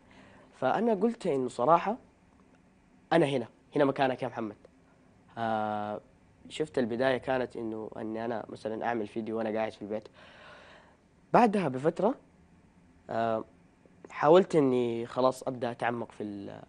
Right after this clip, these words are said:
آه، كوني إني أبحث عن الموضوع، لأنه أنت يعني كونك تكون بتمتلك مصطلحات علمية في المجال، ده شيء كويس لك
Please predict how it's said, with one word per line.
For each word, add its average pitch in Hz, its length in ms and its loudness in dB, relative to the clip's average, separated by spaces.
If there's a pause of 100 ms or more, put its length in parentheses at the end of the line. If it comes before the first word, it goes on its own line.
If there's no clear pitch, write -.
آه، 110 400 -14
كوني 120 200 2
إني 110 140 -2
أبحث - 320 -6
عن 107 160 -2
الموضوع، 101 400 -2 (160)
لأنه 143 260 2
أنت 147 180 -2
يعني 110 380 -2 (240)
كونك 143 260 4
تكون 135 440 0 (200)
بتمتلك 127 460 -2
مصطلحات 123 520 0
علمية 120 320 0
في 107 80 -8
المجال، 107 400 -2 (880)
ده 135 320 4
شيء 139 200 -4
كويس 127 400 4
لك - 240 -8